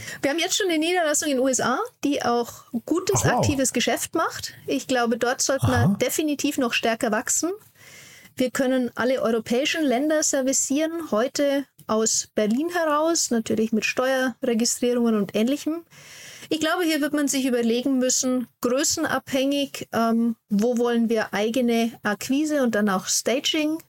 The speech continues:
Speaker 1: Niederlassungen oder eigene Landesgesellschaften gründen. Das ist für mich aber eher
Speaker 2: Mhm.
Speaker 1: eine Frage,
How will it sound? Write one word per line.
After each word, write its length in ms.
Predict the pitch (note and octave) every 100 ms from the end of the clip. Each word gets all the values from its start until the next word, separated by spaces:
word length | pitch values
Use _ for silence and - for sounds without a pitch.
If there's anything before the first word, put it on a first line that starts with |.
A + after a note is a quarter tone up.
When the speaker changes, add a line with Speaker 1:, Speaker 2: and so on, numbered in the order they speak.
| -
Speaker 1:
Niederlassungen 880 | A3+ D4 D4 C#4 C4 - C4+ C4
oder 320 | - A3 A3 -
eigene 300 | G#3+ G#3+ G#3
Landesgesellschaften 1000 | F#3+ B3 D4+ - C4 A#3+ C#4 C4 - B3
gründen. 460 | A#3+ B3 - C4 B3+ - - - -
Das 120 | C#4
ist 120 | D4+
für 120 | D#4
mich 180 | C#4+ D4
aber 80 | C4
eher 220 | A#2 A#3+
Speaker 2:
Mhm. 60 | B3+
Speaker 1:
eine 80 | B3
Frage, 600 | A3+ A3+ A#3+ B3+ A#3+